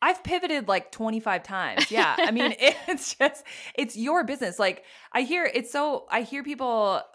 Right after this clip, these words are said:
Speaker 1: talking all the time, like, Facebook groups, things like that, where, especially, like, about podcasting as well, it'll be like, "I don't know, like, taking out all these ums and likes, like, it's just really hard. And I don't know, it takes so much time. Does anybody have any advice?"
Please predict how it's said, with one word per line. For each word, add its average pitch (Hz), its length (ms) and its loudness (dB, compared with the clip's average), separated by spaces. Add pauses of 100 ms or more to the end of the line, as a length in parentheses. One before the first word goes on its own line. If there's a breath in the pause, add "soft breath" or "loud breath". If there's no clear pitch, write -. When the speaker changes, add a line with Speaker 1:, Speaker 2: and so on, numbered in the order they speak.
Speaker 1:
talking 180 420 -2
all 175 260 2
the 175 80 -8
time, 147 300 -6
like, - 280 -10
Facebook 226 300 -6
groups, 196 300 -6
things 185 200 -12
like 175 160 -8
that, 156 220 0 (380 loud breath)
where, 185 360 2
especially, 269 460 -4
like, 175 200 -2
about 170 280 0
podcasting 165 600 -4
as 147 100 -10
well, 151 280 -2
it'll 151 120 -8
be 160 120 -8
like, 156 240 -2 (360 loud breath)
"I 277 140 -6
don't 285 120 0
know, 254 200 2
like, 247 200 -2
taking 311 320 -6
out 285 120 0
all 262 140 2
these 254 200 -6
ums 233 280 -2
and 226 140 -4
likes, 214 340 -2
like, 202 200 0
it's 226 200 -6
just 240 180 -14
really 269 240 -8
hard. 208 420 2
And 208 120 -2
I 220 100 -2
don't 247 100 -4
know, 247 160 -2
it 226 100 -6
takes 247 200 -10
so 262 60 -8
much 220 180 -8
time. 233 180 -4
Does 208 120 -6
anybody 233 280 -4
have 240 160 -4
any 220 80 -4
advice?" 190 400 -2